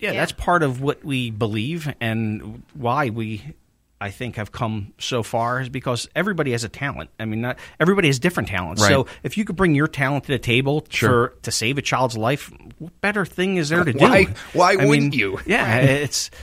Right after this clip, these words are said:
Speaker 1: so that just happened to be my talent, was that I was in that interactive world, and, and so obviously I used my talent. And that, the site initially,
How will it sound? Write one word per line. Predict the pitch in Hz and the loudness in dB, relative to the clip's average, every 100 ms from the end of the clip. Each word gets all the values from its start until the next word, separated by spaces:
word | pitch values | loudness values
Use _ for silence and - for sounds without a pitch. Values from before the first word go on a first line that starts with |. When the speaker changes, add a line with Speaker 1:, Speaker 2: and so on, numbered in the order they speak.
| - | -10
Speaker 1:
so | - 147 | -2 2
that | 175 | 4
just | 175 - | 2 0
happened | - 185 160 131 | 2 0 2 0
to | |
be | 127 135 | 4 4
my | 135 | 2
talent, | 131 143 156 101 | 2 0 0 0
was | 107 110 | -2 -2
that | 120 113 | 0 2
I | 117 | 2
was | 113 120 | 2 0
in | 117 | 0
that | 110 113 - | 0 -2 -2
interactive | 117 120 113 117 120 | -2 -2 -2 -4 -4
world, | 165 107 110 | -2 -2 -2
and, | 104 107 - | -2 -4 -4
and | 101 101 | -6 -4
so | - 107 | -4 -2
obviously | 107 104 95 | -4 -4 -4
I | 98 | -2
used | 131 98 | -2 -2
my | 98 | -6
talent. | 107 110 117 127 | -4 -6 -4 -4
And | 120 - - - | -4 -6 -10 -4
that, | 208 143 | -4 -4
the | 139 139 | -4 -2
site | - 185 165 | 2 2 2
initially, | 127 175 - 117 110 131 | 2 2 0 -2 -2 -6